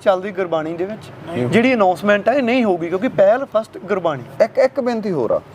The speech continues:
Speaker 1: ਜੀ।
Speaker 2: ਹੁਣ ਮੰਨ ਲਓ, ਅ, ਪਾਠੀ ਸਿੰਘ ਨੇ ਉਸ ਕਿਸੇ ਵੀ ਜਗ੍ਹਾ ਤੋਂ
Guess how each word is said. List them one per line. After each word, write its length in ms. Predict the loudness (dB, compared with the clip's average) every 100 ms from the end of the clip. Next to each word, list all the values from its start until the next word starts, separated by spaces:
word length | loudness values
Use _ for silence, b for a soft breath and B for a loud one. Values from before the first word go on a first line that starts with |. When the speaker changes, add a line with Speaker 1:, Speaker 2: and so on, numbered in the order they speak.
| -14
Speaker 1:
ਜੀ। 100 | -12 -14 -2
Speaker 2:
ਹੁਣ 200 | 2 4
ਮੰਨ 240 | 4 2 2
ਲਓ, 420 | 2 2 2 -2 -2
ਅ, 40 | 0 2
ਪਾਠੀ 360 | 0 0 -6
ਸਿੰਘ 340 | -2 -2 0 0
ਨੇ 480 | 0 0 0 -2 -6 -2
ਉਸ 140 | -2 -2 -8 -10 -8 -2
ਕਿਸੇ 240 | 2 4
ਵੀ 120 | 2 2
ਜਗ੍ਹਾ 340 | 2 4 2
ਤੋਂ 320 | 0 -6 -6